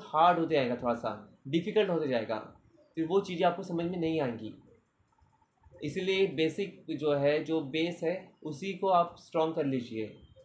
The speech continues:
नहीं समझ में आता तो double पूछिए, मैं double बताऊंगा, ठीक है? तो मैंने आपको बताया था कि हमारा जो endocrine system है उसमें hypothalamus जो होता है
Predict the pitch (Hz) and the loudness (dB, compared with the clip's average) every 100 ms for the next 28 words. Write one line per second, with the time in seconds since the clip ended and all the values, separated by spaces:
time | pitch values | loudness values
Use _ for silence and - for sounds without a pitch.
0 | - - 127 175 196 190 185 185 185 185 | -20 -8 0 0 0 -2 -2 0 2 2
1 | 175 131 147 156 170 175 160 127 135 139 | 2 2 2 0 -6 -2 -2 0 0 0
2 | 139 135 131 135 - _ _ _ _ - | -2 -2 -4 -8 -16 _ _ _ _ -20
3 | _ _ _ - _ _ _ - 185 147 | _ _ _ -20 _ _ _ -4 0 0
4 | - - _ _ - 190 196 165 160 - | -2 -18 _ _ -2 0 0 0 0 0
5 | 165 160 156 160 180 202 233 - - _ | 2 4 2 2 -2 -4 -8 -10 -20 _
6 | - 143 151 165 185 156 165 170 202 196 | -6 0 4 6 4 2 0 0 0 -4
7 | - 143 147 175 190 175 170 139 - 143 | -6 -6 -4 -2 -2 -2 -4 -10 -8 -8
8 | 127 107 - - _ - 143 151 180 190 | -6 -8 -10 -16 _ -10 -8 -4 -4 -2
9 | 131 139 139 220 185 165 160 139 139 120 | 2 2 4 2 2 0 -2 0 -2 0
10 | 120 120 147 | 0 2 0